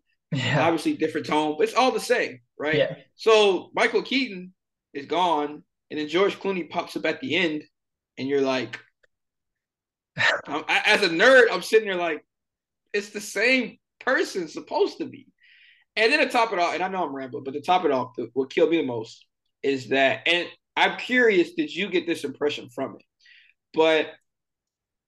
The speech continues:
Speaker 2: the footage that they had at the beginning of Barry's dad, right, was, was inconclusive 'cause he never lifted his head up,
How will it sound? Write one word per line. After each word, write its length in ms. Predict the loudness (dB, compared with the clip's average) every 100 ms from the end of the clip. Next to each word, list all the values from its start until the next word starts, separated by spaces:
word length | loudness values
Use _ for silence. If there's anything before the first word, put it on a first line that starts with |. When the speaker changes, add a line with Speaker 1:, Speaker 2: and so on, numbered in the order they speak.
| _ _ 0
Speaker 2:
the 100 | 0
footage 680 | 2 2 6 6 4 -6 0
that 280 | 2 2 0 _
they 160 | 4 4
had 220 | 4 2
at 120 | 0
the 60 | -4
beginning 500 | -4 -2 -2 -2 -6
of 160 | -10 2
Barry's 420 | 6 6 4 0
dad, 400 | 0 0 -2 -12 _ _ _ _ _ _
right, 320 | -2 -2 -2 -8 _ _ _ _ _ _ _
was, 920 | -4 2 4 4 6 4 2 -8 -20 _
was 580 | -10 0 0 0 -4 -6
inconclusive 640 | -6 -6 -6 -4 -6 -6 -6
'cause 120 | -4
he 80 | -2
never 240 | 0 2
lifted 300 | 2 0 -2
his 120 | -6 -4
head 160 | -6
up, 180 | -6 -14